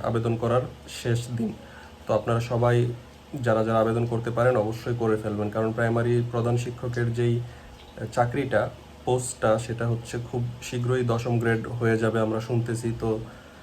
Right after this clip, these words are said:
আমরা আশা করি হয়ে যাবে। তো যেই পরীক্ষা পদ্ধতি, এবার শুধু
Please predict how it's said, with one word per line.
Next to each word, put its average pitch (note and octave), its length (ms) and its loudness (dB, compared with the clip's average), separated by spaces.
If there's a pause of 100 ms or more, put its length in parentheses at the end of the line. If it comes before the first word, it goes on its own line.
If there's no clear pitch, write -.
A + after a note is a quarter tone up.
(120)
আমরা D3 180 4
আশা C#3 200 4
করি B2+ 160 0
হয়ে A2 260 4
যাবে। - 220 -8 (600)
তো A2 280 2 (1300)
যেই B2+ 320 -2
পরীক্ষা B2+ 380 -2 (100)
পদ্ধতি, D#3+ 520 0 (540)
এবার B2 300 6 (240)
শুধু C#3+ 220 -2